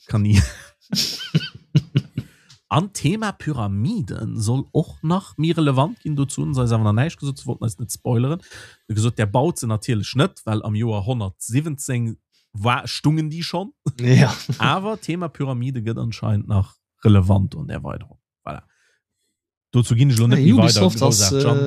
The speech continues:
Speaker 2: äh, am Moment ein bisschen, äh, röbisch, ja.
Speaker 1: Weil, wir müssen ja noch über G T A schwätzen, weil es schon lo unter Gamescom viel, viel Alkohol.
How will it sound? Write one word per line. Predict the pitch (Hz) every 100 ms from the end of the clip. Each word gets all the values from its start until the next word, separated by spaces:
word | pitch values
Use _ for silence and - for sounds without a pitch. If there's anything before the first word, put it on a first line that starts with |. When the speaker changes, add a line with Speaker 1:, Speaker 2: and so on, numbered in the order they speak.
| 139
Speaker 2:
äh, |
am | 123 139
Moment | 160 208
ein | 156
bisschen, | 156 - 139 135
äh, |
röbisch, | 135 110 90 92 -
ja. | 127 131 _ _
Speaker 1:
Weil, | 104 110 113 123 127 _ _ _ _ _ _ _
wir | 107
müssen | 101 113 104
ja | 95
noch | 92
über | 92 92 92 - -
G | 101
T | 101
A | 95
schwätzen, | 95 - - - 139 - -
weil | 110
es | 113
schon | - 104
lo | 98 92 101 - _ _ -
unter | 98 98
Gamescom | 107 95 - 95
viel, | - 113 104
viel | - - 98
Alkohol. | 104 92 92 98